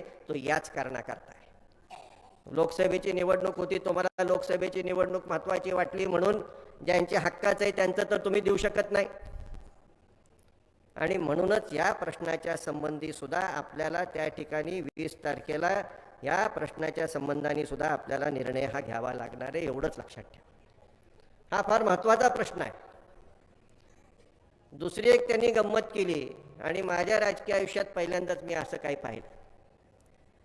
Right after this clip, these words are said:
त्या ठिकाणी जवळपास नऊशे कोटी रुपयाचं एक टेंडर काढलं पाईपलाईनचं.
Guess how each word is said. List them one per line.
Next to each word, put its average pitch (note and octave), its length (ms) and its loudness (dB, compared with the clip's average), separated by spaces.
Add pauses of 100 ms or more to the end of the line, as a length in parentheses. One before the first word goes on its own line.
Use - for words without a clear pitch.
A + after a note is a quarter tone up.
(260)
त्या G#3 160 4
ठिकाणी G3 500 0
जवळपास F#3 480 2
नऊशे F3 360 -2
कोटी F#3+ 300 -6
रुपयाचं F3+ 360 -4
एक F#3+ 180 -8
टेंडर E3 340 0
काढलं D#3+ 340 -4
पाईपलाईनचं. - 880 -6